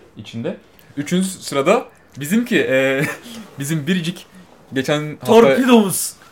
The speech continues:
Speaker 1: torpidomuz, hatta S dört yüzümüz.
Speaker 2: S dört yüzümüz.
Speaker 1: Daniel Kvyat. Kariyerinin üçüncü podyumunu
Speaker 2: Mükemmel
Speaker 1: yakaladı.
Speaker 2: bir sürüş. Mükemmel bir kontrol. Hiç risk almadı.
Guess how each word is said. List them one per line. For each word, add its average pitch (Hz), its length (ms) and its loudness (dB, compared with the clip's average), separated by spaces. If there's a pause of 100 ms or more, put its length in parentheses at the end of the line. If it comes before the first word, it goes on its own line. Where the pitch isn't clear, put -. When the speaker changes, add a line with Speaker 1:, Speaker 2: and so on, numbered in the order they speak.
Speaker 1:
torpidomuz, 143 520 -2 (120)
hatta 123 460 0
S 117 120 -10
dört 151 220 2
yüzümüz. 170 260 4
Speaker 2:
S 214 60 8
dört 226 180 4
yüzümüz. 165 520 -6 (440)
Speaker 1:
Daniel 151 280 0
Kvyat. 185 480 0 (760)
Kariyerinin 139 420 0
üçüncü 160 280 -4
podyumunu 165 400 0
Speaker 2:
Mükemmel 165 200 4
Speaker 1:
yakaladı. - 180 -2
Speaker 2:
bir - 60 -8
sürüş. - 540 -18 (440)
Mükemmel 151 560 -4
bir 147 100 -6
kontrol. 139 440 -6 (320)
Hiç 160 200 -6
risk 165 240 -6
almadı. 143 480 0